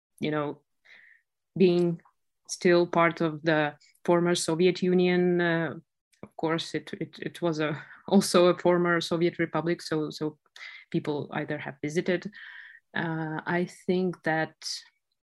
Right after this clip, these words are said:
you know, of course, it was a tragic day, but at the same time, also, it may sound, I don't know, cynical, but,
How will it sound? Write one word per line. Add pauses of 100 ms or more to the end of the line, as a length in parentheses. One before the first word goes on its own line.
(680)
you
know, (840)
of
course,
it
was
a
tragic
day,
but
at
the
same
time, (1700)
also,
it
may
sound, (760)
I
don't
know, (300)
cynical,
but,